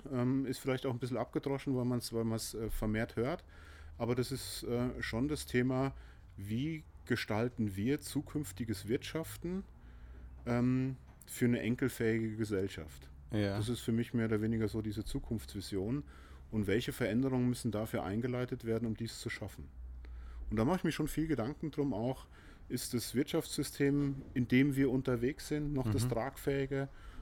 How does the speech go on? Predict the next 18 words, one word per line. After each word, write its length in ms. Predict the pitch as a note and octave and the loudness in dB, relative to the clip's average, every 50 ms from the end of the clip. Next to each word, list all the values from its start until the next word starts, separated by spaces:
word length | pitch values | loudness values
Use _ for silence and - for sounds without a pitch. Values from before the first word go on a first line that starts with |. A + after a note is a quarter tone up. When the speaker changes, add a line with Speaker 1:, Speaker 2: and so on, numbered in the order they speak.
| - - | -12 -6
Speaker 1:
also 180 | - G#2 G2 G#2+ | -4 -4 0 0
was 400 | G#2+ G#2+ - - - - - - | 0 0 0 -6 -8 -10 -12 -8
jahrelang 640 | - G#2 G2+ F2 E2+ A2+ B2+ C3 B2 B2 A#2+ B2 A#2 | -2 0 2 2 2 2 2 2 2 4 4 4 4
mehr 120 | A#2 A#2 A#2+ | 2 2 2
oder 180 | A#2+ A2+ G#2+ | 2 2 2
weniger 260 | A#2 A#2 A#2 A2+ A2+ | 2 2 2 2 2
auf 120 | G#2 - - | 0 0 0
Wachstum 640 | F#2+ - - - - - - E3 D#3+ D#3+ D#3+ D#3+ D#3 - - - - | -4 -4 -4 -8 -12 -2 0 0 0 0 -2 -4 -6 -10 -18 -16 -2
basierend 600 | - C#3 B2+ - - C3+ C#3+ D3 D3 D3+ D3 C#3 - | 0 0 0 2 2 2 2 4 4 2 0 0 -2
war? 280 | C3 C3 C#3+ E3+ F#3+ G3 - - - - - - - - - - - | -2 -2 -2 -4 -8 -10 -12 -16 -18 -18 -16 -16 -16 -16 -16 -4 2
Oder 220 | B2 B2 B2+ A#2+ | 4 6 6 6
geht's 240 | B2 C3 B2 - - | 6 4 4 4 4
eher 420 | F2 A2 A#2+ B2 B2 - - - - - - | 4 6 6 6 4 2 0 -6 -8 -8 -2
um 140 | A2 A#2 A#2 | 0 0 2
das 140 | A#2+ - - | 0 0 4
Thema 260 | - B2+ B2 A#2 A2+ | 4 4 6 6 2
Postwachstumsökonomie, 1300 | - - B2 - - C3 C#3 - - - D3+ C#3 - D3 C3+ - - C#3 C3+ B2+ B2+ B2+ C3 B2+ C3 B2+ - - - - - - - - - - - - | 2 0 -2 0 0 -2 -2 -2 -2 -2 -2 -2 0 -4 -6 -2 0 2 4 4 4 4 4 4 2 2 -2 -6 -16 -16 -16 -16 -16 -16 -16 -14 -4 0
ähm, 540 | A#2 A#2 A2+ A2+ A2+ A2+ A#2 A2+ A2+ A2+ | 2 4 6 6 6 6 6 4 4 2